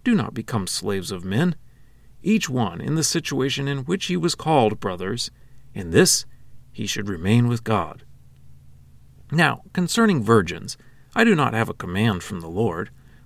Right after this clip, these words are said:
but I am giving an opinion as one shown mercy by the Lord to be trustworthy.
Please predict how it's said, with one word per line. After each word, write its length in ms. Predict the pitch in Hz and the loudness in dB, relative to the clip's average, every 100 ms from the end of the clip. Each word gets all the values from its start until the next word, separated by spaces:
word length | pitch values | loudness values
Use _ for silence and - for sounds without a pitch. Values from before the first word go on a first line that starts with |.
| - | -4
but 100 | 175 | 0
I 140 | 175 | 0
am 140 | 180 147 | 0 0
giving 280 | 147 143 | -2 -2
an 100 | - 143 | -4 -8
opinion 640 | - - 160 139 90 87 - - | -8 -2 0 0 -2 -6 -16 -12
as 160 | 110 98 | -6 -4
one 240 | 98 110 | 0 0
shown 260 | 123 131 127 | 0 -2 -2
mercy 480 | 101 113 131 - 107 | 0 2 2 0 -4
by 160 | 87 85 | -6 -8
the 100 | 82 | -8
Lord 320 | 82 87 104 | -8 -6 -4
to 60 | |
be 120 | 113 120 | -4 -6
trustworthy. 840 | - 156 - - 98 82 - | -6 -4 -4 -6 -10 -10 -16